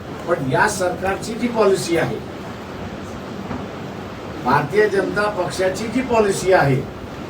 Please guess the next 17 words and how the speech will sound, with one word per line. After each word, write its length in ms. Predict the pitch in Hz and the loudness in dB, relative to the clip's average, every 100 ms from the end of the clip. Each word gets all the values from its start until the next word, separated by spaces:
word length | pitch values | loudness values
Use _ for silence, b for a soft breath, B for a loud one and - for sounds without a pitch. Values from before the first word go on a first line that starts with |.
| - - - | -10 -10 0
त्या 200 | 190 202 | 4 6
पॉलिसीमुळे 960 | 311 302 190 196 190 214 208 208 165 - - - - - - - - - - - - - | 6 4 2 2 0 -2 2 4 4 4 -2 -10 -10 -10 -10 -10 -10 -10 -10 -12 -10 -2
इतर 420 | - - 247 247 | -2 4 4 4
राष्ट्रांना 640 | 226 202 - 196 196 208 - | 6 4 2 0 0 2 0
आपलं 540 | - 208 - 226 247 | 0 -2 0 2 4
धोरण 360 | 185 175 208 202 | 4 2 2 2
बदलावं 440 | 180 180 190 196 | 2 4 4 4
लागतंय, 360 | 190 175 - 185 | 4 2 2 2
अशी 280 | 170 143 170 | 2 0 -4
परिस्थिती 540 | 165 139 147 135 139 | -4 -4 -6 -6 -2
आहे. 220 | 147 - - - - - - - - - - - - | -2 -2 -6 -8 -8 -8 -10 -10 -10 -12 -10 -10 -4
त्याच्यामुळे 400 | 143 147 190 208 | -2 2 2 2
भारतीयांची 680 | 202 139 139 - 208 220 233 | 0 0 0 0 2 2 2
एक्सेप्टेबिलिटी 1080 | 226 - 226 - 240 220 220 220 226 247 - - - - - - - - 170 | 2 2 0 -2 0 0 2 0 0 -2 -2 -8 -10 -10 -10 -10 -10 -8 0
नाही 360 | 180 180 196 240 | 2 2 2 2
असं 360 | 220 - 220 | 2 0 0
नाही 400 | 214 175 165 165 | 2 2 2 -2